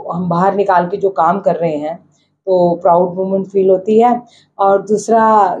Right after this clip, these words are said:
कि natural है कि जिस area से हम किसी का काम ख़राब कर रहे हैं और, अ, सही ज़िंदगी दे रहे हैं, वहाँ से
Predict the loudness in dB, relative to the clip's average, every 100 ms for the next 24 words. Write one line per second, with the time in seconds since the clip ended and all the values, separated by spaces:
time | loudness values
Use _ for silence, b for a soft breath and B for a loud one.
0 | -6 -4 0 0 2 4 4 4 0 -6
1 | -6 -2 -2 -2 -4 -4 2 2 4 0
2 | -2 -8 -14 _ _ _ -20 -8 -2 -2
3 | 0 0 0 -2 0 0 0 -2 -2 -2
4 | -2 -4 -6 -2 0 0 0 -2 -2 -10
5 | _ b b _ -6 0 2 2 2 2
6 | 2 2 0 2 2 2 2 0 0 0
7 | 0 -2